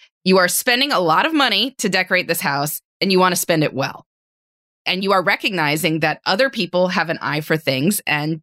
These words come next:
you don't. So this is absolutely the situation where you hire a professional. And it's not like you go away and come back and, like, the whole house is decorated. I mean, it usually doesn't work like that. I mean, maybe some people do that. Like, if you're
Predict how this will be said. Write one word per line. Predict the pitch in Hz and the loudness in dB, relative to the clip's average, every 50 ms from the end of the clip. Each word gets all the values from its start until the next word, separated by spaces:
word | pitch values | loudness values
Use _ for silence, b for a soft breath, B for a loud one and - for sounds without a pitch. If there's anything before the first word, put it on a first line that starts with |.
| _ - | _ -2
you | 175 220 | 0 2
don't. | 277 349 523 269 - _ _ _ _ _ _ _ _ _ _ _ _ | 2 2 2 0 -2 _ _ _ _ _ _ _ _ _ _ _ _
So | - - 208 | -2 0 2
this | 226 320 320 - | 2 2 0 0
is | 339 - - - _ _ _ - | -4 -4 -6 -8 _ _ _ -8
absolutely | - - 330 370 294 269 - 339 302 269 311 311 - 196 175 156 | -4 -2 -2 -2 -2 -2 -2 -2 0 2 2 0 2 2 2 2
the | 156 175 | 2 2
situation | - - 190 180 - 180 160 147 139 156 - - 143 151 151 | 2 2 2 2 2 2 2 2 2 2 2 2 2 2 2
where | - 160 165 160 | 2 4 4 4
you | 156 165 165 160 165 165 - - | 4 4 4 4 4 4 2 0
hire | - 185 143 139 147 143 | -2 -4 -4 -4 -4 -4
a | 127 143 | -4 -2
professional. | - 160 151 - 139 143 - - 131 117 - - b b b b b b b b b | -2 -4 -2 0 -2 -2 -2 -2 -4 -6 -8 -12 b b b b b b b b b
And | - 294 302 - | -2 -2 0 0
it's | 285 320 - | -2 -2 0
not | 302 349 359 - 294 | 2 2 2 2 0
like | 285 233 | -2 0
you | 233 254 247 214 | 0 -2 0 0
go | 185 - 226 214 226 | 0 2 2 2 2
away | 233 208 214 208 202 196 | 2 2 2 2 2 0
and | 190 190 180 156 | 0 -4 -6 -2
come | - 247 214 196 | -2 -2 0 0
back | 196 185 180 180 180 185 | 0 0 0 0 -2 -4
and, | 165 170 | -6 -2
like, | 165 165 160 - | -2 -4 -2 -2
the | 185 | -2
whole | 196 220 208 202 | 2 2 2 2
house | 214 185 175 180 - | 2 -2 -2 -2 -2
is | 180 160 156 156 - - | -2 -2 -2 -4 -6 -8
decorated. | - 170 190 180 - 185 160 139 135 135 139 | -4 -2 -2 -2 0 0 0 0 0 0 0
I | 156 | 2
mean, | 160 160 139 | 2 2 2
it | 180 | 2
usually | 214 262 247 302 262 | 2 2 2 0 0
doesn't | 233 208 190 185 202 165 120 | 0 0 -2 0 -2 -2 0
work | 170 165 160 - | 0 0 2 2
like | 160 147 143 - - | 0 -2 -2 0 0
that. | 151 151 151 170 - 123 | 0 0 0 -2 -4 -4
I | |
mean, | - 156 156 156 | -2 0 2 2
maybe | 160 165 175 160 151 - | 2 2 2 -2 -2 -2
some | - - 165 175 | -4 -4 -2 -2
people | 185 156 143 143 | -2 -2 -2 -4
do | 151 143 139 139 | -2 0 0 0
that. | 139 139 143 - | 2 0 -2 -2
Like, | - 131 151 | -4 -2 -2
if | 147 147 | -2 -2
you're | 147 139 139 139 | 0 0 0 0